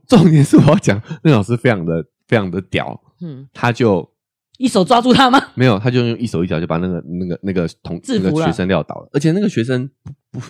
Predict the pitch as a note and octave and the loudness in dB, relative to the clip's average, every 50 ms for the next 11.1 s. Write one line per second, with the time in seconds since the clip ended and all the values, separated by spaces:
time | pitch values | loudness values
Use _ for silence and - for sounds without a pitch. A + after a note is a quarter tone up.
0 | _ _ D#3+ - - F2 F2 E2+ - - E2 B1 G1+ G#1+ G#1 G1+ G1+ - _ _ | _ _ -10 -6 -4 -4 -4 -4 -2 -4 -4 -4 -4 -10 -14 -14 -16 -20 _ _
1 | _ _ _ - B2 - - F#3 G2+ F#2 G2+ A2 - - G2+ F#2+ - - - D#2 | _ _ _ -8 -6 -4 -2 -4 -4 -4 -6 -10 -8 -8 -8 -8 -8 -8 -8 -6
2 | E2 F2 E2+ F2 F2 D#2 D2 D2 E2 D#2+ - - - C#2+ C#2 - - - - - | -4 -2 -2 -2 -2 -4 -2 -4 -6 -6 -6 -10 -14 -14 -14 -14 -12 -12 -12 -10
3 | C2 D2 - - - G2 F#2+ - G2 F#2+ - C#2+ D2 E2 E2+ D#2+ D2+ - C2+ D2 | -12 -14 -10 -8 -8 -6 -6 -4 -4 -4 -6 -6 -8 -8 -8 -8 -8 -8 -10 -4
4 | - A3 G3+ F#3+ F3+ E3 D3+ - F#3 E3 D3 C#3 D3 E3+ - A#2+ F#3+ F3+ A#2 C3 | -2 -2 -2 -2 -4 -6 -8 -8 -8 -8 -6 -8 -6 -2 -2 -2 -2 0 2 2
5 | A#3 D3 C3+ B2+ - - C3 B2 B2 B2 C#3+ C#3+ C#3 D3 D#3 D3+ - - - _ | 2 2 0 -4 -8 -2 2 2 2 2 2 -2 -6 -6 -8 -12 -16 -16 -20 _
6 | _ _ - D#2+ - - - D3+ F#2 E2+ - - - F2 E2 - - E2 D#2+ E2+ | _ _ -6 -4 -4 -4 -2 -2 -4 -4 -4 -8 -10 -12 -10 -6 -6 -4 -4 -4
7 | - - G#2 E2+ C#2+ D#2 F#2 F#2 E2+ F2 F2+ - - F#2 C#2+ - - B1+ - - | -4 -4 -6 -4 -4 -4 -4 -2 -4 -4 -6 -8 -10 -12 -12 -12 -14 -16 -14 -10
8 | F#3+ F#3 E3 D3+ C#3+ - _ - G3 F#3 F#3+ G3 F#3+ F3 D#3 B2 F2 D#2+ D#2+ - | -10 -8 -8 -10 -12 -16 _ -2 -2 0 0 0 0 2 2 2 2 0 -2 -4
9 | A2 A2 - A2 G2 F2+ G#2 F2 E2+ E2+ E2+ - - A#2+ G2 F#2 - - B2 - | -6 -4 -2 -2 -2 0 -2 -2 -2 -4 -8 -4 -4 -6 -4 -4 -4 -6 -4 -4
10 | A#2 G2 E2+ - A2+ F2 C#2 B1+ - - F#3 F3 D#3+ D#3 D3+ C3 B2 E3 D#3 D3 | -4 -6 -4 -4 -4 -6 -6 -8 -14 -14 -14 -14 -14 -14 -16 -16 -16 -14 -16 -16
11 | D3 | -18